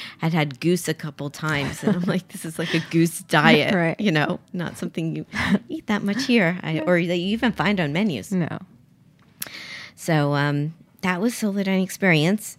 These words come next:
Speaker 1: and it's time for the final question. So my next guest is Simon Ford. He is a leader in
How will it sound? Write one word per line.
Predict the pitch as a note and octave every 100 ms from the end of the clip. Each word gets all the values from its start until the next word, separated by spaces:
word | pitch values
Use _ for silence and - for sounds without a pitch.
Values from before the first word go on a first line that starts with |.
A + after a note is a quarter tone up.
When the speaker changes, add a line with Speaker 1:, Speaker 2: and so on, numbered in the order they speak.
| -
Speaker 1:
and | G3+ G3+ G#3
it's | G#3+
time | A3+ G#3
for | G#3+
the | G3+
final | E3+ F#3+
question. | - G4 - - - - - - - - - -
So | - G3+
my | A3
next | A3+ C4 -
guest | C4+ B3+ -
is | A#3 -
Simon | - G#3+ A3+ A3
Ford. | G#3+ - G3+ D3 C3 B2+ -
He | - - A#3+ A#3+
is | G#3 G3+ G3 G3 - _ _ -
a | E3+ E3
leader | E3 F3+ F#3
in | F3+ E3+ D3